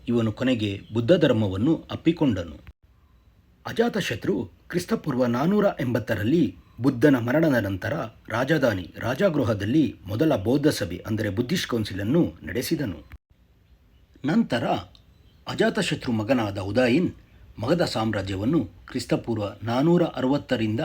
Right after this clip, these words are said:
ನಾನೂರ ನಲವತ್ನಾಲ್ಕರ ತನಕ ಆಳುತ್ತಾನೆ. ಇವನು ಪಾಟಲಿಗ್ರಾಮ್ ಎಂಬಲ್ಲಿ ಸೋನ್ ಮತ್ತು ಗಂಗಾ ನದಿಗಳ ಸಂಗಮದ ಸಮೀಪ ಕೋಟೆಯನ್ನು ಕಟ್ಟಿಸಿ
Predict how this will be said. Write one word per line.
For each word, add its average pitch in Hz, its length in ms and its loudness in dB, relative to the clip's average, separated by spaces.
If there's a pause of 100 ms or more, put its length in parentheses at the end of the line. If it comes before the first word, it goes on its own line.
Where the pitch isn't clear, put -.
(380)
ನಾನೂರ 139 460 2
ನಲವತ್ನಾಲ್ಕರ 123 920 0
ತನಕ 113 320 -6
ಆಳುತ್ತಾನೆ. 110 720 -4 (1080)
ಇವನು 156 280 4 (360)
ಪಾಟಲಿಗ್ರಾಮ್ 147 640 0
ಎಂಬಲ್ಲಿ 107 560 0
ಸೋನ್ 202 340 2
ಮತ್ತು 143 240 0
ಗಂಗಾ 131 320 2
ನದಿಗಳ 104 380 -2 (120)
ಸಂಗಮದ 131 500 0
ಸಮೀಪ 120 400 -4
ಕೋಟೆಯನ್ನು 131 680 0
ಕಟ್ಟಿಸಿ 120 580 -2